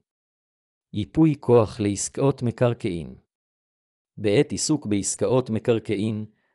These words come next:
עשוי להידרש סוג מסוים של ייפוי כוח. ייפוי כוח זה מעניק לעורך הדין למעשה סמכות לפעול בשם המעניק בקנייה,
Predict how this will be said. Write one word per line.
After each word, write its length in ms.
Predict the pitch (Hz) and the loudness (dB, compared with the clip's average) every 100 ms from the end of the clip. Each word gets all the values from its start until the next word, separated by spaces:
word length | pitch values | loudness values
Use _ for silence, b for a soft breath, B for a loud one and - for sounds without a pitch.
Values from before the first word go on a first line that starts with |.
| - | -6
עשוי 280 | - 165 139 | 0 4 4
להידרש 540 | 117 120 110 147 - | 4 4 4 2 0
סוג 220 | - 139 | -2 0
מסוים 560 | 127 - - 117 139 147 | 0 -2 -2 0 0 0
של 200 | - 117 | -2 -2
ייפוי 340 | 110 123 117 - | -2 0 0 0
כוח. 520 | 98 69 64 - _ _ _ _ _ _ _ _ _ _ - | -2 -2 -6 -16 _ _ _ _ _ _ _ _ _ _ -8
ייפוי 380 | 101 - 196 185 | -6 2 2 2
כוח 320 | - 123 117 | 4 6 4
זה 160 | 107 110 | 0 -2
מעניק 500 | 98 101 113 135 - | -2 -2 -2 -4 0
לעורך 360 | 104 110 127 117 | 2 4 2 0
הדין 280 | 101 143 | -2 -2
למעשה 420 | 123 107 104 - 151 | 0 -2 -2 -2 -4
סמכות 500 | 123 110 - 156 127 | -2 -4 -2 -4 -4
לפעול 340 | - - 151 | -4 2 2
בשם 340 | 117 - 143 | 2 -2 -2
המעניק 440 | 123 110 107 120 117 | 0 0 0 -4 -4
בקנייה, 560 | 107 - 101 92 80 | -6 -4 -6 -4 -6